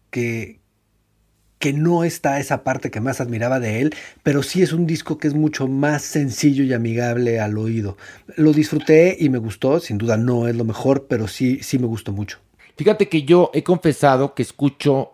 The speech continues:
Speaker 2: los discos que analizamos aquí en Farándula cero veintiuno en el coche. Y la verdad es que me perdí escuchando a este señor. No es que me haya fascinado, pero la verdad es que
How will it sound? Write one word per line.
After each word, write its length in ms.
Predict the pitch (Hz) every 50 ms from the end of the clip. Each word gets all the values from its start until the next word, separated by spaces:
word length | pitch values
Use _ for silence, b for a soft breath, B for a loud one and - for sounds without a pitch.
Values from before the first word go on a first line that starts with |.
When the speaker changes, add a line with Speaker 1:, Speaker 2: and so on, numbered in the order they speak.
| _ -
Speaker 2:
los 360 | 113 117 120 123 113 98 104
discos 580 | - 175 170 143 - - _ - 113 113 -
que 100 | - -
analizamos 560 | 113 107 110 113 110 - - 131 135 139 131 -
aquí 220 | 123 - - 135
en 100 | 127 117
Farándula 400 | - 127 120 120 120 123 123 123
cero 220 | 120 - 123 127
veintiuno 320 | 123 123 113 - 135 135 135
en 80 | 139
el 180 | 139 135 127 - _ -
coche. 480 | - 214 214 214 - - - 151 139 _ b b b b b b b b b b b b b b
Y 60 | -
la 100 | 165 180
verdad 200 | 175 185 202 240
es 80 | 247 -
que 120 | - 226
me 140 | 196 175 160
perdí 500 | - 160 160 151 147 165 202 214 214 202
escuchando 720 | 180 - - - 151 - - 175 175 175 175 185 180 175
a 60 | 170
este 160 | 165 - -
señor. 480 | 165 - 165 156 156 165 190 - - -
No 320 | - 135 123 127 147 151
es 100 | 151 -
que 80 | - 165
me 80 | 151 143
haya 180 | 139 147 143
fascinado, 540 | - - 143 - - 156 151 147 156 185 180
pero 220 | - 185 170 160 143
la 80 | 151
verdad 140 | 156 151 175
es 100 | 190 -
que 300 | - - 208 196 - _